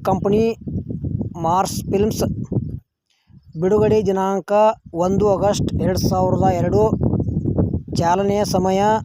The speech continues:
ಒಂದು ನೂರ ನಲವತ್ತೆಂಟು ನಿಮಿಷಗಳು. ದೇಶ ಭಾರತ, ಭಾಷೆ ಕನ್ನಡ. ಕಥಾವಸ್ತು: ಮನೋಜ್ ಮತ್ತು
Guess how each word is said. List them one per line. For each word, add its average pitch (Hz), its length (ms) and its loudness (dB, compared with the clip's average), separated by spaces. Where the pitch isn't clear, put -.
ಒಂದು 190 220 2
ನೂರ 202 240 2
ನಲವತ್ತೆಂಟು 185 800 -2
ನಿಮಿಷಗಳು. 180 560 2
ದೇಶ 170 320 -2
ಭಾರತ, 180 380 -2
ಭಾಷೆ 175 400 0
ಕನ್ನಡ. 180 340 0
ಕಥಾವಸ್ತು: 202 720 0
ಮನೋಜ್ 196 480 2
ಮತ್ತು 190 300 -2